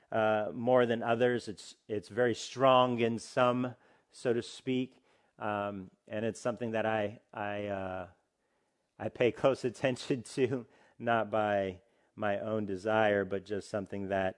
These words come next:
um, I notice with certain parents and their children in public.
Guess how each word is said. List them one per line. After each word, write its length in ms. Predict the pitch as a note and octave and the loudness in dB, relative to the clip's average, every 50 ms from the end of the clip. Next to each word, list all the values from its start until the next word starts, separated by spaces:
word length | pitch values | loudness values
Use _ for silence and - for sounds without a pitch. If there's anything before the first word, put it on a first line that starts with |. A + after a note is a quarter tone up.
| _ _ _ _ _ _ _ _ _ A#2+ | _ _ _ _ _ _ _ _ _ -6
um, 500 | A2 G2 F#2+ F#2 F#2 F2+ F2+ F2+ F#2 F2+ _ _ _ - _ _ _ | -4 -4 -4 -4 -4 -6 -8 -12 -16 -20 _ _ _ -20 _ _ _
I 120 | G2 G2+ G2+ | 0 0 0
notice 800 | G#2+ G#2 G#2+ G#2+ A2 A2+ G#2+ A2 G2+ G2 - - - - - _ _ _ _ _ _ _ _ | 0 2 4 6 6 6 6 4 2 0 -2 -8 -16 -18 -20 _ _ _ _ _ _ _ _
with 240 | G2+ G#2 G2 - - | -4 -4 -4 -4 -8
certain 320 | - - - A2+ G2+ F#2+ F#2+ | -8 -4 -2 -2 -2 -4 -8
parents 640 | - - A2+ G#2+ A2 G#2+ G#2+ G#2 G2+ - - - G2+ | -2 0 2 2 2 2 0 -2 -4 -8 -12 -12 -12
and 180 | G2+ F#2+ F#2 | -10 -8 -6
their 140 | F#2+ F#2+ F2+ | -6 -6 -6
children 480 | - - - A2 G2+ G2+ G2 G2 G2 G2 | -6 -2 0 2 2 2 0 0 -2 -4
in 140 | F2+ E2+ | -4 -6
public. 500 | - - A#2 A2 G2+ G#2 G2+ F#2+ - - | -2 0 0 2 2 0 -2 -2 -2 -8